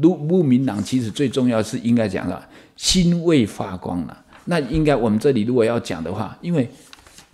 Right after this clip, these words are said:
前面表达如明目人啊，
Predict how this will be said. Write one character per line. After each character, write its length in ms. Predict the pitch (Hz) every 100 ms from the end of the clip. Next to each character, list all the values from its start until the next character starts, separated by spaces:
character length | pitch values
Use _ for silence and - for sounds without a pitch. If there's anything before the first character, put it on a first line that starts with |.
| _ _ _ _
前 180 | - 151
面 180 | 180 127
表 160 | 107
达 120 | 87 117
如 280 | 135 170 156
明 360 | 110 135 147
目 560 | 170 175 180 202 156 104
人 300 | 92 - 92
啊， 260 | 95 -